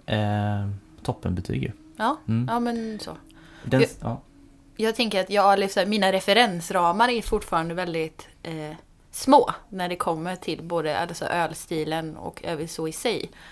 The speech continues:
Speaker 2: Så att jag tänker att ju mer hoppy pils jag kommer dricka, desto så här, betyget på den här kanske kommer ändras i framtiden när man har druckit antagligen saker som är mycket sämre och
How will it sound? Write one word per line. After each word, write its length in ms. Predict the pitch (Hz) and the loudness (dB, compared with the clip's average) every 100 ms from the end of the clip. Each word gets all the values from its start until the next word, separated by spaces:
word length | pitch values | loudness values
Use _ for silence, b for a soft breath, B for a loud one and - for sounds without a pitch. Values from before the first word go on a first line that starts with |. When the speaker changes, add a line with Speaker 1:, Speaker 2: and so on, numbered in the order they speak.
| B B B | B B B
Speaker 2:
Så 120 | - | -12
att 100 | 175 | -8
jag 120 | 180 175 | -6 -4
tänker 420 | 175 170 165 160 | -4 -4 -4 0
att 480 | 170 170 - - - b b b b b - | 0 -2 -6 -20 -20 b b b b b -12
ju 140 | 175 | -6
mer 560 | 175 190 196 185 175 - _ _ - - | -4 0 2 2 0 -10 _ _ -20 -10
hoppy 360 | - 202 - | -6 -4 -6
pils 480 | 160 175 165 165 - | -6 -4 -4 -4 -6
jag 80 | 160 | -6
kommer 280 | - 156 151 | -4 -4 -4
dricka, 460 | 165 170 - 175 | -6 -8 -2 -2
desto 680 | 170 170 - - 165 151 143 - _ _ _ _ - _ _ _ _ - | -2 -6 -8 -8 -4 -4 -4 -10 _ _ _ _ -20 _ _ _ _ -14
så 140 | - 160 | 0 0
här, 80 | |
betyget 520 | 151 190 190 185 190 208 | 2 -2 0 2 0 0
på 80 | |
den 100 | 185 | -2
här 220 | 175 220 196 | 0 0 0
kanske 280 | 202 170 | -2 -6
kommer 240 | - 160 156 | -6 -4 -4
ändras 400 | 170 160 165 175 | -4 -2 -4 -4
i 40 | |
framtiden 800 | 165 170 156 151 - 147 180 175 | -4 -4 -4 -6 -6 -4 -4 -4
när 140 | 165 151 | -4 -4
man 200 | 147 151 | -4 -4
har 200 | 151 131 | -4 -6
druckit 520 | 156 - 156 143 - | -8 -10 -10 -10 -10
antagligen 480 | 139 160 151 151 175 | -8 -4 -4 -4 -4
saker 280 | 190 170 143 | -6 -6 -10
som 200 | - 151 | -10 -10
är 40 | |
mycket 360 | 147 - - 143 | -10 -12 -12 -6
sämre 480 | 165 135 151 196 165 | -6 -4 -4 -6 -6
och 180 | 165 | -14